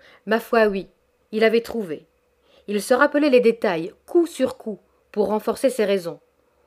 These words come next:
Oubliant presque son malheur, fier de lui. Il redisait avec des preuves, longuement. « Ben oui, parbleu, tenez, j'étais comme ça. J'avais la cuisse tendue, un coup sec.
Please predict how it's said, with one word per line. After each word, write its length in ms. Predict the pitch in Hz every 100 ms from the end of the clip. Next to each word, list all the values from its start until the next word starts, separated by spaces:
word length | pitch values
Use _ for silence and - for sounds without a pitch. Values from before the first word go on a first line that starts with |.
| _ -
Oubliant 360 | 220 202 240 240
presque 340 | 233 311 302
son 160 | 247 214
malheur, 460 | 202 190 143 - _ _ _ _
fier 300 | - 262 233
de 80 | 214
lui. 280 | 190 147 _ _ _ _ _ _ _ _ _ _ _ -
Il 160 | 220
redisait 500 | 220 240 254 226 226
avec 220 | - 202 190
des 140 | 233
preuves, 480 | - 196 175 165 -
longuement. « 520 | 214 240 208 196 160 _ _ _ _ _ _ _ -
Ben 180 | 247 269
oui, 300 | 302 277 247
parbleu, 480 | 247 220 247 220 202
tenez, 480 | 262 233 202 165 - _ _ _
j'étais 580 | 185 262 294 277 254 247
comme 160 | 330 269
ça. 280 | 240 165 - - _ _ _ 208
J'avais 240 | 190 196
la 120 | 208
cuisse 280 | 214 262 -
tendue, 440 | 285 262 160 156 - _ _ _ -
un 80 | 220
coup 200 | 220 220
sec. 500 | - 262 - -